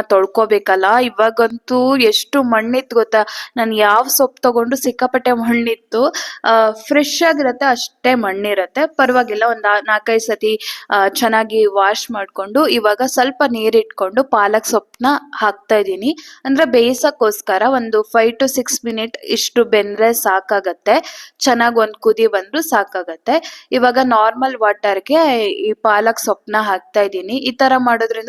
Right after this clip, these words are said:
ಬೇಗ ಕೂಲ್ ಆಗುತ್ತೆ ಒಂದು, ಮತ್ತೆ ಅದ್ರ ಕಲರು ಚೇಂಜ್ ಆಗಲ್ಲ, ಗ್ರೀನ್ ಆಗೇ ಚೆನ್ನಾಗಿರತ್ತೆ. ಮಿಲ್ಕಿ ಮಿಸ್ಟ್ ಅವ್ರದ್ದು ಪನ್ನೀರ್ ಕ್ಯೂಬ್ಸ್ ನ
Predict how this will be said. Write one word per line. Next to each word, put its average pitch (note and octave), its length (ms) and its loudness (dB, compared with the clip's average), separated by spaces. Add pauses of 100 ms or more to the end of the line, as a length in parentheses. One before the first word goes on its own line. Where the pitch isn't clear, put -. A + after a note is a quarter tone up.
(140)
ಬೇಗ A#3+ 360 4
ಕೂಲ್ C4 460 2
ಆಗುತ್ತೆ G3 400 -2
ಒಂದು, F#3+ 420 -4 (320)
ಮತ್ತೆ C4+ 220 0
ಅದ್ರ C4 160 0
ಕಲರು C4 640 0
ಚೇಂಜ್ A#3+ 500 0
ಆಗಲ್ಲ, F#3+ 260 0 (100)
ಗ್ರೀನ್ A3+ 340 -2
ಆಗೇ A3+ 200 2
ಚೆನ್ನಾಗಿರತ್ತೆ. F#3+ 920 0 (440)
ಮಿಲ್ಕಿ D#4 460 2
ಮಿಸ್ಟ್ C#4 320 0
ಅವ್ರದ್ದು B3 280 2
ಪನ್ನೀರ್ B3 500 -2
ಕ್ಯೂಬ್ಸ್ A3 360 0
ನ A#3+ 40 0